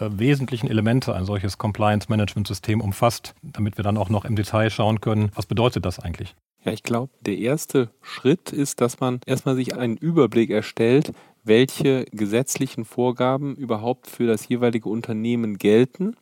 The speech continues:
Speaker 2: Es gibt gewisse allgemeine Vorgaben, die für jedes Unternehmen gelten, aber auch dann drüber spezifische. Und das muss man einfach identifizieren, ob man beispielsweise auch, ja, unter eine bafin-Aufsichtspflicht fällt oder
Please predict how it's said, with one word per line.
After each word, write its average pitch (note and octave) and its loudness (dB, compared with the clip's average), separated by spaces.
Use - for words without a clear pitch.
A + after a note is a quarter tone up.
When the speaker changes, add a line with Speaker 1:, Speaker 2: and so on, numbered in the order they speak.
Speaker 2:
Es - -10
gibt - -6
gewisse G#2 -4
allgemeine B2+ 2
Vorgaben, A#2+ 2
die A2 -2
für G#2+ -8
jedes A2+ 0
Unternehmen B2+ -2
gelten, A#2+ 2
aber A2+ -4
auch C3+ -2
dann A2+ -2
drüber A#2+ 2
spezifische. - -4
Und F#2+ -4
das G#2+ -4
muss C3 -2
man A2+ -2
einfach A#2 -4
identifizieren, C3+ 0
ob - -8
man A2 0
beispielsweise A2 0
auch, G#2+ 0
ja, F#2+ -8
unter A#2 -8
eine A#2 -2
bafin-Aufsichtspflicht G#2 -4
fällt A2+ 0
oder G2 -2